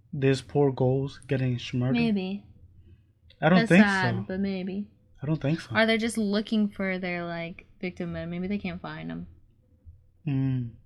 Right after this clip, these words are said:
Speaker 2: Yeah. Is it just, like, the worst form of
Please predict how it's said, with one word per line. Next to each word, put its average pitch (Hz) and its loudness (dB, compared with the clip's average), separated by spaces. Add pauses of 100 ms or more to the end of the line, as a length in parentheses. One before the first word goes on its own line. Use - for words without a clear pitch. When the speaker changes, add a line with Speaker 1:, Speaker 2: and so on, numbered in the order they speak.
(560)
Speaker 2:
Yeah. 165 -12 (460)
Is 190 -4
it 202 -2
just, 196 -6
like, 185 -8 (320)
the 180 -4
worst 175 -6
form 190 -4
of 170 -8